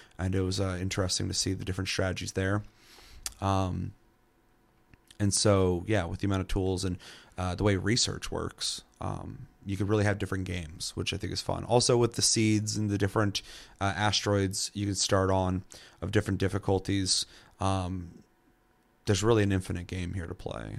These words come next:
The randomize-, the randomization of the dupes, um, it's, uh, there's a lot going on. The research is interesting 'cause you can start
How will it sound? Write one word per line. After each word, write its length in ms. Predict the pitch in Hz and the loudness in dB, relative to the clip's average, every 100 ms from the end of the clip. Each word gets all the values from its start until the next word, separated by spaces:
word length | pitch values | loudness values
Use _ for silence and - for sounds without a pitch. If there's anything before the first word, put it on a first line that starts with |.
| - | -8
The 160 | 101 | 0
randomize-, 680 | 101 107 104 104 101 101 98 - | 4 6 8 6 6 4 2 -2
the 80 | |
randomization 640 | 101 107 101 98 98 95 101 | 0 2 2 2 4 4 2
of 100 | - | -4
the 60 | |
dupes, 580 | - 123 131 - - - - - - - - | 2 2 2 0 -4 -4 -10 -20 -20 -18 -8
um, 760 | 90 92 92 90 87 90 90 113 - _ _ _ _ _ - - - - - | -4 -4 -6 -8 -10 -10 -12 -14 -20 _ _ _ _ _ -20 -20 -20 -16 -6
it's, 340 | 98 - - | -4 0 0
uh, 220 | 101 92 92 | 2 0 0
there's 140 | 101 | 0
a 60 | 101 | 2
lot 180 | 98 | 0
going 240 | - 95 90 | 0 -2 -2
on. 300 | 82 78 80 | -8 -10 -4
The 80 | 104 | 2
research 340 | 135 156 135 | 4 4 2
is 80 | 131 | 2
interesting 500 | 127 120 117 - 120 | 2 4 4 2 0
'cause 200 | 113 101 | 0 0
you 60 | 101 | 0
can 140 | 101 | 0
start 540 | - - 104 101 - | 0 2 4 4 0